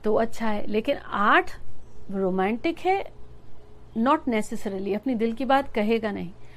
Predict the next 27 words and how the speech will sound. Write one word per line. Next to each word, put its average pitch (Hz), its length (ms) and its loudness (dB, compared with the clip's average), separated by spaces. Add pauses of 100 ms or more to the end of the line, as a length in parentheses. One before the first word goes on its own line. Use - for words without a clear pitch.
(400)
और 226 100 4
तीन 277 380 4
के 285 160 0
थोड़े 262 320 4
से 269 160 0
शायद 240 300 2
फ्लर्टी 240 460 0
नेचर 254 300 2
होने 240 260 0
की 247 120 -2
वजह 233 280 0
से 254 220 -2 (240)
एक्स्ट्रा 208 300 -2
अफेयर्स 180 480 -2
भी 240 120 -4
होते 220 260 -4
हैं। 208 200 -6 (720)
अब 202 120 0
यहीं 262 420 4
एट 233 260 4
को 247 120 2
ये 208 140 2
बात 208 240 2
पसंद 233 300 -2
नहीं 226 200 0
आएगी, 214 240 -2
क्योंकि - 360 -6